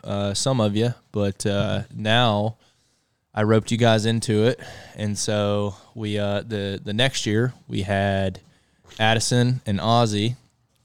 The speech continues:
and Dustin. And then this past year, we ro-, roped old Drew in, old Drew Webster. So now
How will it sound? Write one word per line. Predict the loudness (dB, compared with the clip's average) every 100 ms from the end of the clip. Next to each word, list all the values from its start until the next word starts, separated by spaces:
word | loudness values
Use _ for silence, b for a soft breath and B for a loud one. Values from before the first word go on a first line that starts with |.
| _ _ _ -20 -18 -10
and | -4 2
Dustin. | 4 4 2 2 0 B B B B
And | 2 4
then | 6
this | 4 4
past | 6 6 6 4
year, | 6 6
we | 6 4
ro-, | 4 2 -2 -12 -14 -4
roped | 2 4 4
old | 4 2
Drew | 4 6 8
in, | 6 6
old | 4 2
Drew | 2 2
Webster. | 4 0 0 0 -2 B B -4
So | 4 4 4
now | 4 4 4 4 0